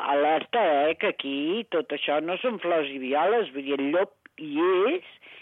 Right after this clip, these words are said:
i nosaltres cap jups. Mm, com reaccionaran? Doncs aquí és com la seva família, entre tots ho farem tot.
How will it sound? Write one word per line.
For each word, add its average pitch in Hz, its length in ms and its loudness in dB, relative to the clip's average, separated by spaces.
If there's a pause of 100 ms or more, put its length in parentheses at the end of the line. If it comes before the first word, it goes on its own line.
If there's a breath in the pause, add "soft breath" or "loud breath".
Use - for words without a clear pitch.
(100)
i 135 100 -8
nosaltres 160 800 -2
cap 160 220 -4
jups. 117 500 -12 (840 loud breath)
Mm, 127 420 -12 (560)
com 220 220 -2
reaccionaran? 190 920 -2 (380)
Doncs 101 500 -10 (1040)
aquí 147 400 -6
és 170 160 -4
com 135 240 -8
la 135 120 -6
seva 135 360 -4
família, 131 480 -6
entre 117 280 -10
tots 131 280 -12
ho 127 80 -10
farem 120 440 -10
tot. 127 200 -6